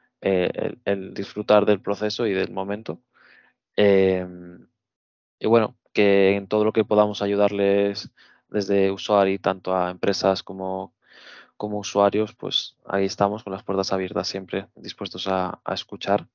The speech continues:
Y, y no mucho más, tampoco queremos robarte mucho más tiempo y, y muchas gracias de nuevo por, por tenernos.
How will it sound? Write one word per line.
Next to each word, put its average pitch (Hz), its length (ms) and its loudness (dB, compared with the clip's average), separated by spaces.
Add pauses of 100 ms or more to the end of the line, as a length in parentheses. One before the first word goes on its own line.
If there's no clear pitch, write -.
(800)
Y, 95 800 0
y 110 160 -2
no 135 140 -2
mucho 110 220 -8
más, 113 260 0
tampoco 101 320 -8
queremos 101 600 -4
robarte 98 400 -2
mucho 98 220 -10
más 95 160 -4
tiempo 117 440 -2
y, 92 640 -6 (840)
y 101 100 0
muchas 101 300 0
gracias 98 300 2
de 95 60 -4
nuevo 98 200 0
por, 95 480 0
por - 160 -4
tenernos. 117 500 -2